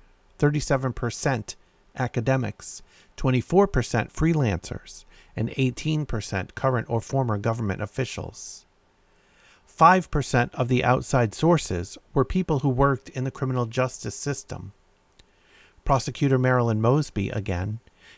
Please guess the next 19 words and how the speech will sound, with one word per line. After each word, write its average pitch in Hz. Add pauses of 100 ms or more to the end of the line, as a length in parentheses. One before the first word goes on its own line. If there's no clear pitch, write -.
and 120
former 170
Chief -
of 139
Police 147 (100)
Brandon 127
Del 117
Pozo, 104 (840)
while 135
another 170
five 165
percent 156 (100)
were 135
activists, 127 (720)
prison 147
abolitionists 123 (140)
Mariam, 120 (580)
Mariam 143
Kaba, 147